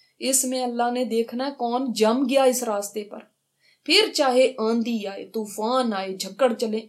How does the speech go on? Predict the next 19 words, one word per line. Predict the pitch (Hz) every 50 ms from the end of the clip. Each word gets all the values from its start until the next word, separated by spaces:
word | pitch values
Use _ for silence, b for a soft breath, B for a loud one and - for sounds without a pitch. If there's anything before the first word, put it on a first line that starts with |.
| - 240
अपनी | 240 - 262 277 262 214
जगह | 196 190 220 220
से | 226 - 240
नहीं | 233 269 247
हिले। | 233 220 202 208 214 _ _ _ _ _ _ _ _ _ _ _ _ _ _ _ _ _ _ _ _ _ _ _ _ _ _ _ _ _ _ _ _ _ _ _ _ 226
देखिए | 214 214 - 269 294
ना, | 302 320
आप | - - - 190 202 214 247 269 240
मुझे | 226 226 214 214 220 240
ये | 247 233 233
बताएं, | 214 208 202 208 214 208 220 254
आप, | - - 214 214 226 226 240 254 254 - 226
आप | 226 247 254
अपनी | 254 262 247 254 240
किसी | 247 254 - 240 226
को | 247 247 247
friend | - 233 220 226 233 233
कहती | 240 214 208 - 214 208 214
हैं, | 214